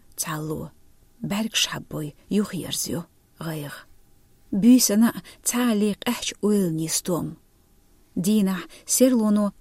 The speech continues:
цажим ёжич яржухо, ам бюс ан цаалу лак ауди дегулю. Тхусар аж бюс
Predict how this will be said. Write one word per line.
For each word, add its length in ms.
цажим 400
ёжич 720
яржухо, 800
ам 220
бюс 280
ан 140
цаалу 580
лак 340
ауди 480
дегулю. 600
Тхусар 520
аж 300
бюс 400